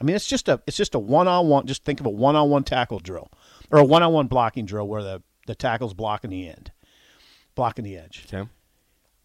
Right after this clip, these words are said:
Speaker 1: He missed him.
Speaker 2: Hmm.
Speaker 1: He missed O'Shawn. O'Shawn made a
Speaker 2: He's just fast.
Speaker 1: m-, yeah, he's super
Speaker 2: Quick.
Speaker 1: fast. He's
Speaker 2: Quick.
Speaker 1: quick. Yeah, he's very quick, and he dips that,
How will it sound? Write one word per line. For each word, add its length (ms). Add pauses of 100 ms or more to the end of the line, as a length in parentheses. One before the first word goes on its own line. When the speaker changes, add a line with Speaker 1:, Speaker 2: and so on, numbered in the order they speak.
(280)
Speaker 1:
He 160
missed 340
him. 120
Speaker 2:
Hmm. 180 (640)
Speaker 1:
He 100
missed 300
O'Shawn. 480 (320)
O'Shawn 360
made 200
a 80
Speaker 2:
He's 100
just 180
fast. 440
Speaker 1:
m-, 320
yeah, 220
he's 180
super 220
Speaker 2:
Quick. 160
Speaker 1:
fast. 280
He's 140
Speaker 2:
Quick. 160
Speaker 1:
quick. 340 (460)
Yeah, 140
he's 160
very 260
quick, 400
and 80
he 80
dips 320
that, 260